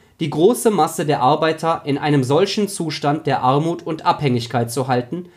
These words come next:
der sie zwingen würde, ihre Arbeit an ihre Tyrannen zu den niedrigsten Preisen zu verkaufen, zu denen das Leben aufrechterhalten werden kann.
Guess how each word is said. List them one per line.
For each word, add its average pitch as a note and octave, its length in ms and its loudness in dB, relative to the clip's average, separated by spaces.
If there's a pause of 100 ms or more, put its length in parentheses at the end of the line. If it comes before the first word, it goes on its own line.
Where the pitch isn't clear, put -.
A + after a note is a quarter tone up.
(280)
der C#3+ 140 4
sie D3+ 140 -2
zwingen F3+ 440 2
würde, C#3+ 440 -2 (300)
ihre D3 300 2
Arbeit G3+ 500 2
an D#3 160 -2
ihre D#3 200 -2
Tyrannen D#3+ 640 0
zu D3+ 200 -4
den C#3+ 180 2
niedrigsten G#3+ 600 -4
Preisen D#3 400 0
zu D#3 120 -8
verkaufen, B2 680 -2 (300)
zu - 180 -2
denen F#3+ 300 4
das F3 200 -2
Leben D#3 340 0
aufrechterhalten A#2+ 840 -2
werden A#2 260 -4
kann. A2+ 340 -6